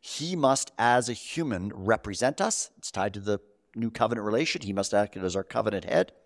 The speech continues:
He must obey us. He, he, for us, he must keep the law,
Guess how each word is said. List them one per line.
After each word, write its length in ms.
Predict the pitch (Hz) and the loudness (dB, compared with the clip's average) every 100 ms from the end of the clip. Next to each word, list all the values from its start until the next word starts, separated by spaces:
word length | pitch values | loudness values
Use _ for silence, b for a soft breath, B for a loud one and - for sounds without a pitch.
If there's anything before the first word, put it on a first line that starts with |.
| _ _ | _ _
He 140 | 107 | -4
must 180 | 101 - | -4 -2
obey 280 | 80 131 170 | 2 6 6
us. 220 | 185 - _ _ _ | 4 -4 _ _ _
He, 260 | - 113 113 110 | -10 -6 -6 -4
he, 140 | 113 | -2
for 340 | 113 - 135 135 | -2 2 6 6
us, 240 | 175 - | 4 -2
he 180 | - 113 | -2 0
must 320 | 110 104 - | 2 2 -2
keep 240 | - - | -8 -6
the 80 | - | 2
law, 400 | 113 127 165 190 | 6 8 6 2